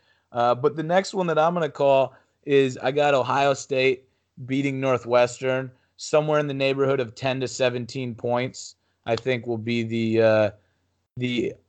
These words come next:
victory margin for the Buckeyes.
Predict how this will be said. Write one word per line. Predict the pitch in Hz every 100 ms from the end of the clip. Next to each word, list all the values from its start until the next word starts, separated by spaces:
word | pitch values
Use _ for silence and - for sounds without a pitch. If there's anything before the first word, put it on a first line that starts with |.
| _ 123
victory | 120 147 - 147 139 127
margin | 131 127 131 131 135 127
for | - 139 131
the |
Buckeyes. | 117 120 123 131 127 131 131